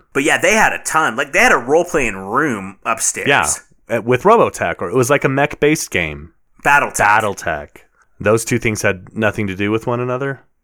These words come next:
Speaker 1: Actually, no. <laughs> But I know that's surprising, but they don't. I mean, it's robots that fight shit. But no, Robotech and Battletech are two completely different things.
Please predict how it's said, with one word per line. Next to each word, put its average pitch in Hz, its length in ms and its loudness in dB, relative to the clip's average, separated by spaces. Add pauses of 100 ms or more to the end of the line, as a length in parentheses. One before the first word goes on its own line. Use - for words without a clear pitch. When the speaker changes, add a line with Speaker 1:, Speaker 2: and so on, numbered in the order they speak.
(340)
Speaker 1:
Actually, 151 500 2
no. 110 460 -2
<laughs> - 40 0 (720)
But - 220 -2 (360)
I 151 100 2
know 175 160 4
that's 180 220 2
surprising, 120 680 0 (340)
but 123 140 -2
they 120 140 0
don't. 104 340 -2 (200)
I 156 80 2
mean, 147 320 -2 (300)
it's 180 180 -2
robots 160 520 4
that 127 140 -4
fight 139 520 -2
shit. - 580 -4
But 123 160 0
no, 113 180 0
Robotech 165 560 2
and 117 120 -2
Battletech 127 500 0
are 113 60 -6
two 120 160 -2
completely 113 440 -6
different 104 300 -6
things. - 360 -12